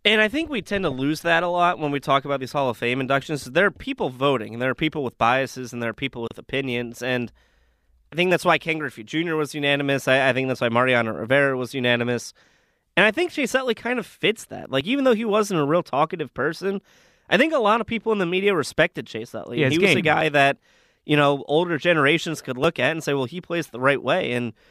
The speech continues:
Speaker 1: you look at his first five years, he finished with a, you know, his first five full years in the majors, he got M V P votes every year. He was top fifteen in M V P votes his first five full years in the majors and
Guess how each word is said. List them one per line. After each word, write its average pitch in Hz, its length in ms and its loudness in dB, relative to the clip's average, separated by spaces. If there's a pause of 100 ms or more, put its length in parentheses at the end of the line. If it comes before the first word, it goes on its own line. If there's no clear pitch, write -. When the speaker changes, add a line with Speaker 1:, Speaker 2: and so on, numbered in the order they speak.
(160)
Speaker 1:
you 160 80 4
look 196 120 4
at 175 80 -4
his 127 100 -12
first 180 280 -2
five 151 340 2
years, 165 400 -2
he 208 140 -8 (380)
finished 214 500 0
with 170 200 -8
a, 160 360 -2
you 143 140 -4
know, 131 160 4
his 135 120 -2
first - 260 -4
five 143 260 2
full 160 140 -6
years 151 220 -6
in 127 60 -12
the 120 60 -8
majors, 143 500 -4 (480)
he 247 100 -4
got 311 120 2
M 285 140 4
V 269 100 2
P 233 200 -2
votes 196 220 0
every 190 180 0
year. 202 100 2
He 175 80 2
was 240 100 -4
top 196 280 0
fifteen 202 400 -2
in 143 120 0
M 165 120 2
V 156 100 -2
P 196 160 -6
votes 131 240 -4
his 110 100 -16
first 160 240 -10
five 160 220 2
full 165 140 -4
years 160 200 -2
in 135 80 -10
the 123 60 -4
majors 160 480 -2
and 139 220 -4